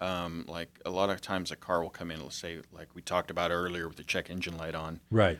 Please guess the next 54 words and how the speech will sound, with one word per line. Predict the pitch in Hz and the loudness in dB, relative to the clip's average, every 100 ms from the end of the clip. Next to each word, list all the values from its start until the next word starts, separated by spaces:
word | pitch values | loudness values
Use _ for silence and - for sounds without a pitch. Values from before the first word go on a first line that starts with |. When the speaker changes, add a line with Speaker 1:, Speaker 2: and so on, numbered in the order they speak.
| - | -2
Speaker 1:
We | - | 4
have | 113 92 | 4 4
a | |
fee | 87 98 87 87 | 0 -4 -4 -4
to | 82 | -6
check | 80 - 107 | -2 2 4
that | - 104 | 6 6
out | 87 92 | 8 4
and | - | 2
find | - 92 87 | 0 2 4
out | 85 | 2
exactly | - 82 90 87 87 87 | 0 -4 4 4 4 -2
what's | 82 78 - | -6 -6 4
wrong. | 120 131 76 - | 10 10 8 4
Speaker 2:
Right. | 117 107 71 - - | 6 6 4 -4 8
Speaker 1:
Now, | 113 110 | 12 12
if | 98 | 10
it's | 107 - | 6 6
something | 131 120 110 98 | 6 6 4 4
minor, | 95 104 107 107 95 92 95 - _ _ | 6 6 6 6 4 2 0 -6 _ _
more | - 113 127 | 4 10 12
minor, | 107 87 90 87 90 | 10 8 6 6 4
and | 85 80 | 2 0
we | 90 87 | -2 0
just | 82 87 - - - - _ _ _ 104 | 0 2 0 -2 -14 -20 _ _ _ -8
do | 98 175 | 8 8
Speaker 2:
Right. | 104 | 10
Speaker 1:
it | 101 | 8
within | 82 95 98 | 4 4 4
an | 90 | 6
Speaker 2:
Right. | 87 | 8
Speaker 1:
hour | 92 95 | 10 8
or | 92 | 6
Speaker 2:
Right. | 90 | 6
Speaker 1:
something, | 127 107 | 6 10
Speaker 2:
You're | 135 | 12
Speaker 1:
we | |
Speaker 2:
not | 135 123 | 12 12
Speaker 1:
don't | 127 | 12
Speaker 2:
gonna | 135 127 | 12 12
Speaker 1:
charge | |
Speaker 2:
add | 123 113 110 | 12 12 12
Speaker 1:
anymore. | 110 110 | 12 12
Speaker 2:
on. | 98 85 - | 10 8 6
Speaker 1:
Yeah, | 113 123 95 | 12 12 12
Speaker 2:
Right, | 85 | 8
Speaker 1:
we | 131 | 8
Speaker 2:
right. | 123 | 8
Speaker 1:
won't | 107 - | 6 6
add | 101 92 | 8 8
anymore. | 85 80 71 71 | 4 -2 -6 0
Speaker 2:
Right, | 120 117 76 - | 6 8 6 2
okay. | 117 - 78 - - - - - | 2 2 -2 -4 -20 -20 -20 -4
And | 123 120 | 2 4